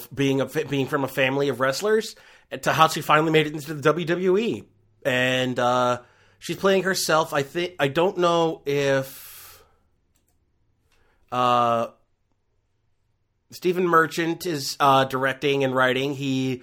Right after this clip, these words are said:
apparently is a big fan, 'cause, uh, I did not expect Stephen Merchant, of all people, uh, you know, co-host of the Ricky Gervais show and, you know, com-, uh, British comedian, the voice of Wheatley,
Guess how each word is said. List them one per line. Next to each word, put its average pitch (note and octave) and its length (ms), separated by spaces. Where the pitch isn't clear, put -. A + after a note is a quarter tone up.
apparently C3+ 440
is B2+ 300
a C#3 60
big C#3 240
fan, B2+ 460
'cause, C3 340
uh, C#3+ 100
I C3+ 100
did C#3+ 160
not C#3+ 180
expect D3+ 360
Stephen G#3 420
Merchant, G#3 320
of B2+ 100
all A#2+ 140
people, A#2 540
uh, C3+ 520
you C#3+ 80
know, B2+ 160
co-host F3 560
of D3 260
the C#3 240
Ricky D3+ 580
Gervais C#3 380
show B2+ 460
and, B2 640
you C3 120
know, B2 180
com-, D#3 240
uh, C3 220
British D#3 300
comedian, D#3 420
the C3+ 80
voice E3+ 340
of C#3 160
Wheatley, D3 720